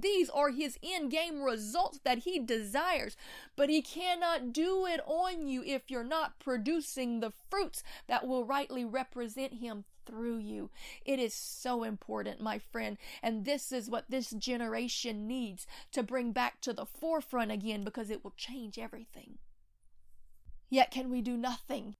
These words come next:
if we continually fall away to sin and temptation, because that we are not walking in wisdom, because that there is no more fear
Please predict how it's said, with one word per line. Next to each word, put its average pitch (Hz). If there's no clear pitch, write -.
if 240
we 240
continually 240
fall 240
away 226
to 247
sin 233
and 240
temptation, 220
because 233
that 220
we 220
are 214
not 214
walking 214
in 208
wisdom, 240
because 226
that 220
there 214
is 240
no 220
more 220
fear 220